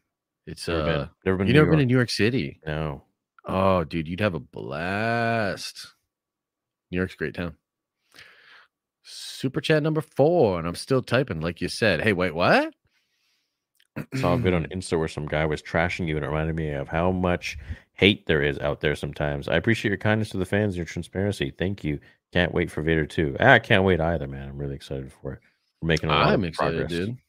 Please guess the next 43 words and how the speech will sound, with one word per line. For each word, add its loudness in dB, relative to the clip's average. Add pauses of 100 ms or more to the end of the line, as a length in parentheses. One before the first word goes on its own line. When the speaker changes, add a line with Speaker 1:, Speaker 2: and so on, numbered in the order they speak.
(120)
Speaker 2:
Yeah. -4
Speaker 1:
Yeah, -4
I'm -4
excited -8
to -18
check -6
it -4
out. -2
It's -10
gonna -4
be -6
fun. -4 (360)
Speaker 2:
Yeah, -10
it's -14
gonna -18
be -20
good. -10 (1400)
Speaker 1:
Thank 0
you -2
for -2
all 2
your 0 (280)
content, 0
Star 2
Wars 0
Theory. -2
Wanted 0
your 2
opinion. -4
What, 0
if -6
any, 0
Star -2
Wars -2
video -4
game -6
character -6
slash -6
location -4 (120)
will -4
show -2
up -2 (100)
in -2